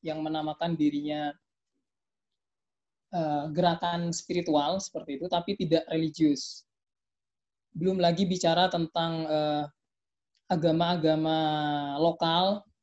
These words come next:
eh, aliran kepercayaan, penghayat seperti itu. Jadi batas definisi agamanya memang sangat tegas dan,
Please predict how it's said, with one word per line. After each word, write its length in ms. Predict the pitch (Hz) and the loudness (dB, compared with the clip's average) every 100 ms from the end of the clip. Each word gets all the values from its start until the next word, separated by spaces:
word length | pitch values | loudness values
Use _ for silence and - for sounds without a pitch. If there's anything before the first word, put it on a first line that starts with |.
| _ _ _ _ _ _ _ | _ _ _ _ _ _ _
eh, 200 | 156 156 | -2 0
aliran 320 | 165 170 170 | 4 4 4
kepercayaan, 640 | 165 180 165 160 156 170 175 | 0 0 2 4 4 4 0
penghayat 480 | 165 156 156 165 - | -2 0 2 0 -2
seperti 320 | 151 143 147 | -8 -8 -6
itu. 60 | 151 | 0
Jadi 240 | 156 180 180 - _ _ _ _ _ _ _ _ _ _ - - _ _ _ _ _ _ _ _ _ _ | 2 4 2 0 _ _ _ _ _ _ _ _ _ _ -20 -20 _ _ _ _ _ _ _ _ _ _
batas 560 | - 165 160 - 202 - | -4 0 2 2 2 2
definisi 480 | 175 180 180 175 170 | 0 2 -2 -2 -2
agamanya 840 | 170 156 156 170 185 180 175 175 - _ - - | 2 2 2 2 2 4 2 -2 -8 _ -20 -6
memang 320 | 165 165 170 | -2 -2 -2
sangat 320 | - 160 160 - _ _ _ _ _ _ _ _ _ _ _ _ _ | -4 -4 -4 -6 _ _ _ _ _ _ _ _ _ _ _ _ _
tegas 320 | 185 151 175 170 | -4 4 4 4
dan, 240 | 160 160 | 2 0